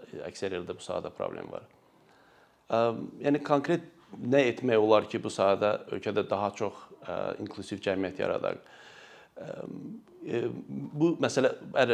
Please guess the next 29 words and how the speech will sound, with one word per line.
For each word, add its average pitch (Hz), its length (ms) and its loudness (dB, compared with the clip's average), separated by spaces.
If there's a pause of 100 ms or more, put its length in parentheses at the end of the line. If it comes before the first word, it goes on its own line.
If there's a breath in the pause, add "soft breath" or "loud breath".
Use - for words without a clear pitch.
şeydən 120 320 2
əvvəl 107 240 4
onu 107 160 2
deyim 98 240 2
ki, 117 140 -2 (180)
bu 120 80 -2
cür 113 160 0
məsələlər 104 460 2
sadə 98 340 4
məsələlər 92 460 2
deyil, 104 320 2 (160)
çox 110 160 -4 (180)
böyük, 107 380 -2 (240)
məsələn, - 240 -4
mürəkkəb 101 400 2
məsələlərdir 107 500 2
və 127 80 4
onu 127 140 0
bir 139 160 2
sadə 110 400 4
həlli 101 240 2
yolu 95 240 2
yoxdur. - 400 -4 (420 loud breath)
Yəni 117 220 0
bu, 131 140 -4 (120)
ona 117 140 2
görə 113 180 4
bu 113 140 0
işdə 110 320 4